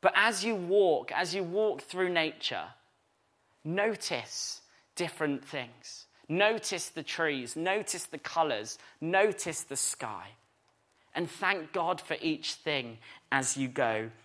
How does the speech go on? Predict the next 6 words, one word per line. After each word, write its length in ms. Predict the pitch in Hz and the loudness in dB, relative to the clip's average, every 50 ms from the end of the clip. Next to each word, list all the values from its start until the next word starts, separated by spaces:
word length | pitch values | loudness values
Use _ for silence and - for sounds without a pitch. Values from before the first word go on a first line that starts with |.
| _ _ _ | _ _ _
through 300 | - - 131 117 104 95 | -10 -6 -6 -4 -6 -6
it. 100 | 92 - _ _ _ _ _ _ _ _ _ _ _ _ _ _ _ _ _ _ _ _ - | -10 -16 _ _ _ _ _ _ _ _ _ _ _ _ _ _ _ _ _ _ _ _ -8
Drink 460 | - 170 180 190 196 190 - - - _ - | -2 2 2 2 2 0 -6 -10 -14 _ -2
in 300 | 180 190 190 190 185 175 | 0 2 2 2 2 0
his 440 | 143 151 156 147 139 135 131 - - - - - _ _ | 2 4 4 4 4 4 0 -4 -6 -10 -20 -20 _ _
beauty 680 | - 151 147 156 165 160 - - - - 120 98 92 - | -6 -2 0 0 0 0 -2 -8 -8 -8 -8 -10 -10 -12